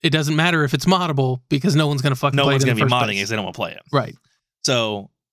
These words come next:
Speaker 2: I'll wrap up discussion on Ready or Not 'cause I'm, we talked about it for a while, but I have, uh, two closing thoughts on it. One,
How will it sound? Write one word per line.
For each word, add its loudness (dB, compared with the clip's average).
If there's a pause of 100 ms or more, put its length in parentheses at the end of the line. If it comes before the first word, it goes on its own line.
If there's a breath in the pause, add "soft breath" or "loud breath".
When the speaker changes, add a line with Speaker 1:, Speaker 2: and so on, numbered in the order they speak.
(220)
Speaker 2:
I'll 0
wrap 0
up 0
discussion -2
on -2
Ready 0
or -4
Not -6
'cause -10
I'm, -12
we -10
talked -2
about -6
it -20
for -6
a -2
while, -2
but -2
I 0
have, -4 (180)
uh, 0 (580 soft breath)
two 0
closing 0
thoughts -4
on -12
it. -20 (340)
One, -2